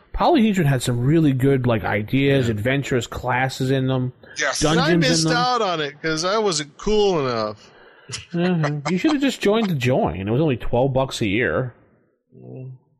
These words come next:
Speaker 1: Yeah, you were cheap, I know.
Speaker 2: No, I was spending it all on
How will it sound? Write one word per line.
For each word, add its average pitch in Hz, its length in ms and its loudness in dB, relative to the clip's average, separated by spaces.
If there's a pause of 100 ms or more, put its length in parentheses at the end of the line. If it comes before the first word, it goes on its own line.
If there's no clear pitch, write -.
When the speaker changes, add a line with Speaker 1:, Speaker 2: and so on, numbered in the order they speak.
(500)
Speaker 1:
Yeah, 104 80 -12 (680)
you 151 80 -6
were 160 100 0
cheap, 135 340 -4
I 131 60 -2
know. 120 200 -2 (1080)
Speaker 2:
No, 135 340 -4
I 143 40 0
was 147 200 0
spending 147 420 -2
it 143 60 -2
all 139 300 0
on 120 300 -4